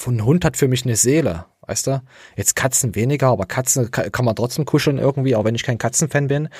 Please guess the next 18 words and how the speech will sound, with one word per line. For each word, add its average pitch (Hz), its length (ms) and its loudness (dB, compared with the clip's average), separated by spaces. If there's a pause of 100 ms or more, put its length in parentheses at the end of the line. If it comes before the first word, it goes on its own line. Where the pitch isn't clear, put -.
(120)
würde - 140 -8
ich - 40 -8
jetzt - 180 -4
auch - 160 -2
nicht 160 180 0
essen. - 340 -4 (420)
Aber 104 140 0
wenn 123 80 2
ich 139 120 -4
jetzt 127 160 0
so 120 140 -2
wieder 110 300 -2
Hühner 170 460 2
und 117 120 -6
Schweine 143 480 2
und 113 200 -4
R-, 104 580 -6
Rinder, 175 440 0